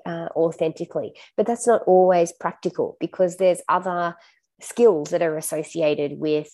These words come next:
the operational aspects of doing a podcast, like how you're gonna record it or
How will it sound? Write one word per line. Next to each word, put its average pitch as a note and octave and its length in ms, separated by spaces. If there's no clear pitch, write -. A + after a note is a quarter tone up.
the - 180
operational E3 720
aspects - 500
of D#3 120
doing D3+ 340
a C#3+ 60
podcast, - 720
like C#3 360
how - 200
you're D3 100
gonna D3+ 180
record C#3+ 480
it C3 300
or C#3 300